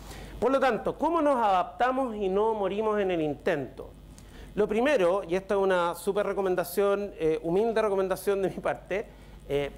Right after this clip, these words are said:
dado también la experiencia que uno tiene en estas materias trabajando con muchas empresas distintas, es ser autocrítico y realmente desafiar el statu quo.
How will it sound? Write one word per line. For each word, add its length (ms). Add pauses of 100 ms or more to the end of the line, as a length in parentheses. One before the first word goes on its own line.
dado 320
también 240
la 60
experiencia 460
que 40
uno 140
tiene 500
en 120
estas 200
materias 380
trabajando 540
con 220
muchas 400
empresas 500
distintas, 600 (440)
es 140
ser 260
autocrítico 960
y 220
realmente 520
desafiar 520
el 100
statu 360
quo. 300